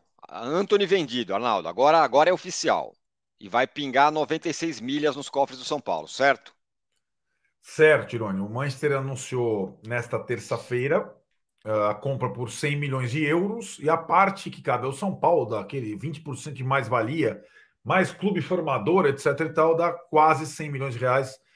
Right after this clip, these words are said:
Speaker 2: mais precisamente, como você falou, noventa e seis milhões de reais. O São Paulo esperava arrecadar,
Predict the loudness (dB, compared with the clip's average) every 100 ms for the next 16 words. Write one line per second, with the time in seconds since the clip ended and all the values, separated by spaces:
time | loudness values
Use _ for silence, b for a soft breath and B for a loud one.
0 | _ -4 0 0 0 -4 -2 -4 -4 -8
1 | -6 -6 -6 -4 -4 -4 -4 -4 -4 -6
2 | -8 -6 -6 -6 -6 -4 0 2 2 0
3 | b b b b b b b _ _ -8
4 | -2 0 4 6 8 6 4 6 8 6
5 | 4 4 4 4 4 4 2 0